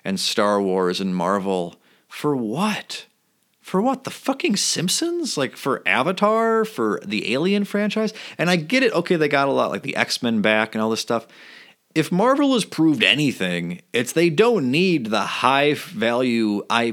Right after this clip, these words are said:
P to knock out hits. Black Panther, who the fuck ever heard of the Black Catwoman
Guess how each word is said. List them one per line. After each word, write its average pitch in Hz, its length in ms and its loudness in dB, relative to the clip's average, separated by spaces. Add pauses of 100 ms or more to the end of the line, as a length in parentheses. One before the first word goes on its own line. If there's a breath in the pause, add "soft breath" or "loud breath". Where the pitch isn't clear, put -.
P 131 440 0
to 131 180 0
knock 123 320 4
out 120 180 2
hits. 139 300 -2 (320 loud breath)
Black 214 280 2
Panther, 160 680 2 (280 soft breath)
who 311 140 2
the 381 160 4
fuck - 500 2
ever 202 280 4
heard 190 280 6
of 160 120 2
the 156 80 4
Black 143 360 2
Catwoman 113 640 0